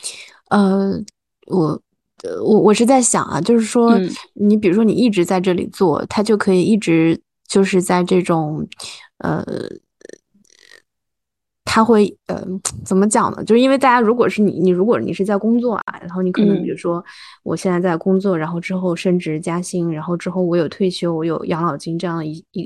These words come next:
Speaker 1: 一个，一个这样的体系。如果你是在这个宗教这样一个体系里面，这，就是这方面是什么样的一个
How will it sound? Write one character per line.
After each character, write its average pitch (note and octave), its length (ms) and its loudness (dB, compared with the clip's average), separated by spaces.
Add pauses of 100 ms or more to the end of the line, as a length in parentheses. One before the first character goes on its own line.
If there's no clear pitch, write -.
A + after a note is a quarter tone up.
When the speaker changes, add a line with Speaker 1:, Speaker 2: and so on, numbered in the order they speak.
(120)
Speaker 1:
一 - 20 -2
个， F3 220 -2
一 - 220 -10
个 G3+ 100 2
这 G#3+ 100 0
样 G3 100 0
的 F3+ 60 -2
体 - 220 -12
系。 - 300 -8 (380)
如 G3 120 0
果 G#3 120 4
你 G3 100 4
是 G#3+ 160 -2
在 G#3 140 -2
这 G3 180 0
个 D3+ 200 -4 (200)
宗 B3 180 0
教 C4 200 2
这 G#3 100 2
样 F3 100 -2
一 D#3 60 -6
个 E3+ 100 -2
体 - 180 -12
系 - 180 -8
里 E3+ 100 -2
面， - 220 -6
这， F3 140 -10 (460)
就 A3 140 -4
是 G3+ 180 -2
这 C4+ 160 0
方 A#3+ 160 0
面 B3 180 0
是 F3+ 160 -4
什 - 140 -8
么 - 60 -10
样 F3 140 -4
的 E3+ 100 -4
一 - 80 -6
个 - 200 -6